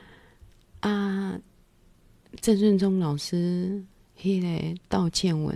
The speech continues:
啊，我看了真艰苦，啊，看了嘛，诶，真骄傲。就是讲，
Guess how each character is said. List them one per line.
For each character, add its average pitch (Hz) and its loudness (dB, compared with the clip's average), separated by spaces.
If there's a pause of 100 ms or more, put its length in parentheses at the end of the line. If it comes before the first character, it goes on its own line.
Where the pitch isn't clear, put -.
(120)
啊， - -8 (100)
我 160 -4
看 170 -2
了 156 -2
真 147 -4
艰 147 -6
苦， - -2 (560)
啊， 175 -2
看 190 4
了 170 2
嘛， 151 -6 (1200)
诶， 147 -2 (1500)
真 175 6
骄 175 4
傲。 170 0 (920)
就 170 -4
是 - -6
讲， 185 0